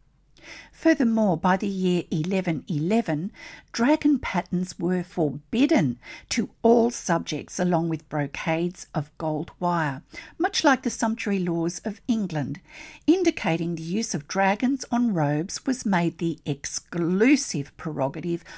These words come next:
of the emperor or empress, or bestowed as marks of special favour by them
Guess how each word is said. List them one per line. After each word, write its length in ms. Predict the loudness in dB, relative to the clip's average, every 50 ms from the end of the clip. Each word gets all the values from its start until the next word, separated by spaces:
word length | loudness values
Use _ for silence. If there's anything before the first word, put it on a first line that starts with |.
| -20 -6 _
of 240 | 0 0 0 0 0
the 180 | -2 -2 -2 0
emperor 480 | 0 0 0 0 -2 -4 -4 -4 -4 -4 -4 -6
or 180 | -6 -6 -6 -2
empress, 560 | -2 -2 -2 -2 -4 -8 -8 -8 -8 -10 -12 -14 -16 -20 -20 -20 -20 _ _ _
or 520 | 2 2 4 4 4 2 2 0 -2 -6 -10 _ _ _ _
bestowed 640 | -4 -4 -2 -4 -4 -2 0 2 2 2 2 0 -2 -2 -2
as 220 | -2 -2 0 -2
marks 480 | -2 -2 -2 -2 -2 -4 -4 -6 -8 -8
of 120 | -8 -8
special 560 | -8 -10 -10 -8 -2 0 0 0 0 -2 -4 -4
favour 540 | -4 -6 -6 -4 -4 -4 -2 -2 -2 -2 -2 -8 -18 -20 -8 _
by 160 | 2 2 2 2
them 400 | 0 0 0 2 2 0 -2